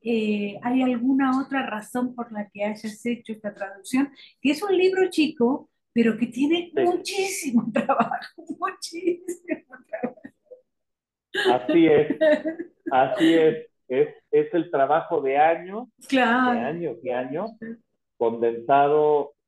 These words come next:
Speaker 2: en unas cuantas páginas. Es que tienes
Speaker 1: Sí.
Speaker 2: razón, parece injusto,
Speaker 1: <laughs>
Speaker 2: porque a veces medimos evidentemente el esfuerzo en términos de páginas, ¿no? Eh, bueno, porque estamos, digamos, en una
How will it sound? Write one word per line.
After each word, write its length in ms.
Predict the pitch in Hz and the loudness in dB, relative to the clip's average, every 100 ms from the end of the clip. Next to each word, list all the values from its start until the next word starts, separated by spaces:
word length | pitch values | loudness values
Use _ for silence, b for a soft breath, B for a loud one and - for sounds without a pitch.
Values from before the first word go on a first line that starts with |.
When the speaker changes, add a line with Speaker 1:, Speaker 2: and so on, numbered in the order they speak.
| - | -10
Speaker 2:
en 180 | 110 117 | -8 -8
unas 240 | 151 160 | -10 -10
cuantas 300 | - 156 160 - | -6 -4 -4 -2
páginas. 340 | 196 208 113 113 | -4 -4 -8 -10
Es 60 | - | -10
que 80 | - | -4
tienes 220 | 165 165 | -2 0
Speaker 1:
Sí. 40 | 151 | 0
Speaker 2:
razón, 380 | 123 143 135 123 | -2 -2 -4 -4
parece 340 | 120 135 156 170 | -6 -6 -8 -10
injusto, 800 | 160 - 170 175 - 165 208 - _ | -12 -6 -4 -4 -4 -2 -2 -4 _
Speaker 1:
<laughs> 400 | 240 277 262 B B B B B _ _ _ _ _ | -4 -4 -6 B B B B B _ _ _ _ _
Speaker 2:
porque 580 | 135 131 127 127 135 131 | 2 2 2 0 0 4
a 80 | 131 | 4
veces 320 | 156 160 156 | 2 -2 -8
medimos 460 | 147 135 151 156 151 | -6 -6 -8 -12 -10
evidentemente 680 | 131 120 139 - 139 139 - | -10 -10 -14 -12 -12 -12 -12
el 100 | 135 | -12
esfuerzo 420 | 120 - 127 - | -14 -8 -8 -8
en 60 | 139 | -12
términos 400 | 127 123 123 117 | -10 -10 -14 -16
de 100 | 110 | -8
páginas, 480 | - 170 - - - _ - | -6 -6 -10 -20 -20 _ -14
¿no? 180 | 208 208 214 - _ _ _ _ _ _ _ | -12 -10 -14 -16 _ _ _ _ _ _ _
Eh, 580 | 98 98 95 92 92 92 | -10 -8 -8 -8 -8 -4
bueno, 240 | 190 208 - - | -2 -2 -6 -14
porque 240 | - _ | -16 _
estamos, 420 | - 113 117 - _ _ | -8 -6 -6 -16 _ _
digamos, 260 | 95 - - _ _ | -20 -20 -20 _ _
en 140 | 98 110 | _ -18
una 240 | 104 95 | -14 -14